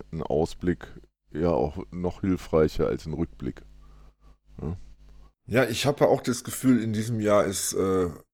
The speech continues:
Speaker 2: ist, also zumindest in dem Bereich, über den wir reden, äh, echt nix passiert, ne? Wir hatten, wir hatten Krieg.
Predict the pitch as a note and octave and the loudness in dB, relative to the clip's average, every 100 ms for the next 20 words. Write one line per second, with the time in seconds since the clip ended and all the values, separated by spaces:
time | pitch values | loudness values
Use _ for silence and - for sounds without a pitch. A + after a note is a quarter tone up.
0 | _ - G#2 - - - G#2+ G2 F#2+ F2+ | _ -14 -12 -14 -16 0 2 4 2 0
1 | F2+ - G#2 F#2+ - G#2+ G2+ F2 G2 G2+ | -6 -12 -16 -10 -4 -2 -2 -2 0 0
2 | F#2 G2 F#2+ F#2 F#2 F#2 F2 F2+ G#2+ A2 | 4 4 4 2 2 4 6 6 4 0
3 | - - - F#2 - G2+ - G#2+ F#2+ - | -6 -12 -4 -2 0 -2 -2 -2 -2 -2
4 | - A2+ - D#3+ F2+ G2+ G#2 G2 G2+ G#2 | 0 0 4 4 4 0 0 0 0 -4
5 | G#2 - G2 G2 F#2+ - - G#2+ A#2+ - | -8 -8 -2 -2 -2 -4 -2 0 0 -4